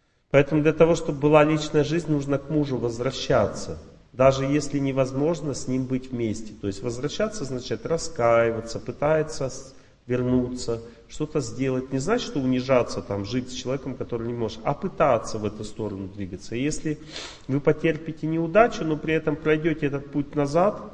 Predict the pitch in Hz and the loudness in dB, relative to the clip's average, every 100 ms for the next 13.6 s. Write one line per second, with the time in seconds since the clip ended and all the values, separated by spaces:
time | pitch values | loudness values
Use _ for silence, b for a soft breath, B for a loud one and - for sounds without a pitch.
0 | - - 135 151 123 123 101 120 123 107 | -18 -4 2 4 2 -2 -2 0 2 2
1 | 90 - - - _ _ _ _ _ _ | 0 -6 -14 -20 _ _ _ _ _ _
2 | _ - 135 156 165 233 185 185 214 - | _ -8 0 0 4 4 4 0 -2 0
3 | 151 131 175 170 175 160 143 131 110 - | 0 2 2 0 -4 -2 -2 0 -2 -6
4 | 107 104 95 - 113 135 151 147 147 147 | -4 -4 -4 -6 -4 -4 -4 -4 -4 -2
5 | 151 147 147 147 - 208 202 147 127 120 | 0 -2 -4 -8 -6 -4 -2 -2 -4 -2
6 | 110 113 - 151 - 95 85 82 - - | -2 -4 -4 -6 -4 -4 -4 -6 -12 -18
7 | - _ _ _ _ _ _ _ _ _ | -20 _ _ _ _ _ _ _ _ _
8 | _ _ _ _ _ _ _ _ _ _ | _ _ _ _ _ _ _ _ _ _
9 | _ 135 180 - 180 170 170 175 - 175 | _ -2 -2 0 2 2 0 -4 -2 0
10 | 156 156 160 - 214 226 151 110 - - | 0 -2 -6 -6 -6 -2 -2 -2 -8 -14
11 | - - 120 123 104 147 135 - 104 95 | -20 -10 -4 -2 4 6 6 2 -2 -2
12 | 101 139 95 85 - - - - 196 196 | 0 0 0 -2 -4 -12 -12 -6 -4 -4
13 | - 110 - 90 90 | -4 -6 -6 -8 -8